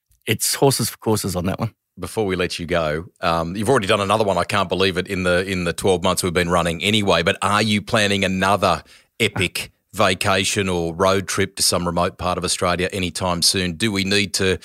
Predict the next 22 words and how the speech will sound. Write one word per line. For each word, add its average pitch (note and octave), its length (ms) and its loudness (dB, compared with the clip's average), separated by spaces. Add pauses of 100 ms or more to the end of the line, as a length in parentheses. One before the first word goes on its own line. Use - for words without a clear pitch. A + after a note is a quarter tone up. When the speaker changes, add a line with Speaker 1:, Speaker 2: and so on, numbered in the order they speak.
(440)
Speaker 1:
Yes. A#2 120 2
Speaker 2:
cue A2+ 140 2
the G2 100 0
Chevy G2+ 260 0
Chase G2+ 460 2
vacation G2 680 0
music G2 340 0
here? E2 260 -2 (540)
<laughs> G3 460 6
Speaker 1:
You E3 140 4
probably F3+ 260 2
should, D#3 260 -2
actually. C#3 420 0
<laughs> B3+ 100 6
'Cause C4 1200 2
the F3+ 100 2
next F#3+ 240 2
one F3 140 4
I'm D#3 100 4
going C3 280 2
to B2+ 80 0
do, B2 380 2